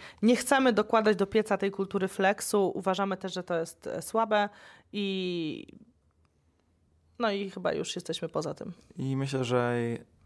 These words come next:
Speaker 2: jak ktoś ma lepszą koszulkę, nie znaczy, że jest lepszy od tego, kto jej nie ma.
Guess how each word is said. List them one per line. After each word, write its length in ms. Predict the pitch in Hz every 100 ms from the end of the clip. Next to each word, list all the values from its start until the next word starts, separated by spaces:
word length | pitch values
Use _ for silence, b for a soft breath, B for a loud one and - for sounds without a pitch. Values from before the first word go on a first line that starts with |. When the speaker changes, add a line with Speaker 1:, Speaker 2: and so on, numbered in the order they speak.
| _ 143
Speaker 2:
jak 120 | 113
ktoś 280 | - 117 117
ma 80 |
lepszą 320 | 113 110 120 113
koszulkę, 540 | 120 - 113 110 113
nie 100 | 110
znaczy, 320 | 117 113 113
że 400 | 104 110 110 107 - _ _ _ -
jest 140 | -
lepszy 420 | 113 - - 120 -
od 240 | 117 -
tego, 320 | - 117 104 113 - -
kto 400 | - - 110 117
jej 140 | 156
nie 100 | 170
ma. 160 | 101